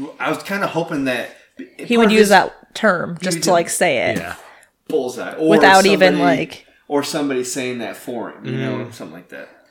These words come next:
Speaker 1: And something that, like, upset me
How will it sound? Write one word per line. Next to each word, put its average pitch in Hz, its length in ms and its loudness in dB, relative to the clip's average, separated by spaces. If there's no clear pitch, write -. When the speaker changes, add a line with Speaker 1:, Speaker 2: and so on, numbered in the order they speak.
Speaker 1:
And 123 260 -8
something 147 920 -6
that, 113 560 -4
like, 104 220 -12
upset 110 480 -10
me 107 360 -14